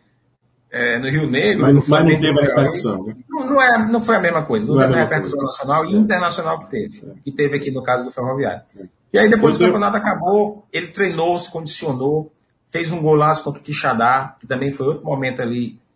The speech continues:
Speaker 1: marcante na, na, na, na história do Ferroviário. Aí logo depois, é,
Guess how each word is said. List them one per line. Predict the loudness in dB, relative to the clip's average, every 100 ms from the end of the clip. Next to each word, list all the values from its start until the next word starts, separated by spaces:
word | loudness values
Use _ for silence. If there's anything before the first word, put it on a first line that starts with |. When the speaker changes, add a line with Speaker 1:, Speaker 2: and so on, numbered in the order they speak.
| _ -2
Speaker 1:
marcante | -2 -2 -4 -2 -2 -4
na, | -4 -2
na, | -4 -2
na, | -4
na | -4
história | -6 0 0 0
do |
Ferroviário. | -2 -4 -2 0 0 -2 -8 _ _ _ _ _ _ _
Aí | 0 2
logo | 2 2
depois, | 0 0 0 0 -4 -10 _ _
é, | -4 0 0 -2